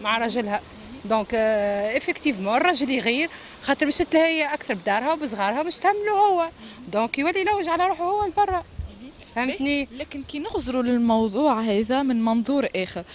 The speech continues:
Speaker 2: كي نشوفوا اللي، أوكي، تنجم تكون المرأة غ-، غالطة، ينجم يكون الراجل غلط،
Speaker 1: آه.
Speaker 2: لكن الطرف الثالث اللي هو الف-، الطفلة
Speaker 1: اللي
Speaker 2: الثالثة
Speaker 1: تجاوبت.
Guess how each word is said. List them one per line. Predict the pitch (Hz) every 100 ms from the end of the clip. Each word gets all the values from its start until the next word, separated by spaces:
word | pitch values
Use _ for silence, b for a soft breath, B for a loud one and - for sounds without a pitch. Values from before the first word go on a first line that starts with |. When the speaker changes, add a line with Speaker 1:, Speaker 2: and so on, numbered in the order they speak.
| B B
Speaker 2:
كي | -
نشوفوا | 185 302 285 208 -
اللي، | 262 277 285 - -
أوكي، | 196 - 262
تنجم | 233 247 233
تكون | 233 - 226
المرأة | 233 233 233 233 226 226
غ-، | 220 - -
غالطة، | 196 202 202 220
ينجم | 214 208 214
يكون | 214 214
الراجل | 226 214 220 247
غلط، | 208 202 214
Speaker 1:
آه. | 214 185 - -
Speaker 2:
لكن | 196 202 220 208 -
الطرف | 143 202 190 - 240 415 -
الثالث | 285 - 202 185 254 - B -
اللي | 175 180
هو | 247 226
الف-، | 214 -
الطفلة | - - 349 339 220
Speaker 1:
اللي | 202 -
Speaker 2:
الثالثة | - 202 196 196
Speaker 1:
تجاوبت. | 196 240 -